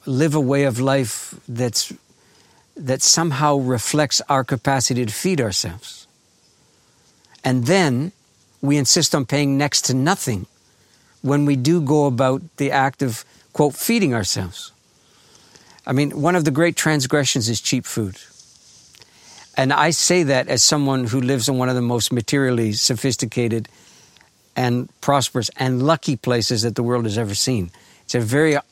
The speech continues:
indefensible statement to make. But in this place, and perhaps in yours as well,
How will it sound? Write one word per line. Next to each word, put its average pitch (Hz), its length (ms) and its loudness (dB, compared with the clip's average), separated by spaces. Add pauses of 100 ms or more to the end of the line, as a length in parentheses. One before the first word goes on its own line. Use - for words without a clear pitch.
(180)
indefensible 143 760 0
statement 127 460 -2
to - 80 -4
make. 123 440 -2 (440)
But 127 140 -2
in 127 320 0
this 196 220 4
place, - 520 -4 (840)
and 113 180 -4
perhaps 135 440 -2
in 123 120 0
yours 131 260 0
as 117 140 -2
well, 135 420 0